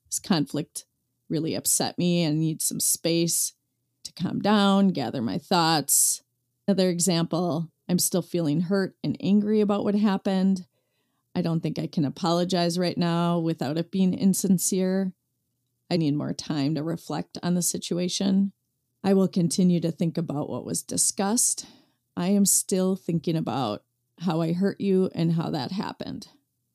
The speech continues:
The relationship means so much to me, and I wanna make sure that I can listen fully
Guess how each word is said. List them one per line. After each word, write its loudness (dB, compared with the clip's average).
The 0
relationship 0
means 0
so 0
much 0
to -2
me, 0
and 0
I 0
wanna 0
make 0
sure -2
that -4
I -4
can -2
listen 0
fully 2